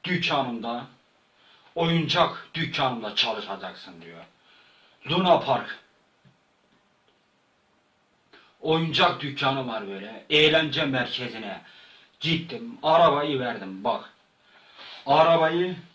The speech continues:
yapacaksın, tamam. Zamanında alırım arabayı. Arabamı alırım. Arabama, arabamı alırım bak ha. Zamanında isterim,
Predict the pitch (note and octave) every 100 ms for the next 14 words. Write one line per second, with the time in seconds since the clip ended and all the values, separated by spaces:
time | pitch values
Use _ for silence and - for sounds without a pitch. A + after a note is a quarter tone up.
0 | - D3+ C#3+ C#3+ C#3+ C3+ - A2+ B2 A2
1 | F#2+ C#3+ D3 D#3+ D#3+ D3+ C#3+ C3 C3 C3+
2 | C3 A2 F#2+ F2+ - C3+ B2+ G2+ G2+ F2+
3 | - - - _ - C3 C#3+ D#3 D3 D3+
4 | D3+ C#3 C3+ C#3 B2 - B2 C3 C#3+ C#3
5 | C#3 B2+ - - _ _ _ _ - C3+
6 | D3+ D#3 D#3 D#3+ - C#3 C3+ C#3+ C3+ A#2
7 | G2 F#2+ G2 F#2 - C#3 D3 D#3 D#3 D#3
8 | D3 D3 C3+ - D#3 - - C#3 B2 G#2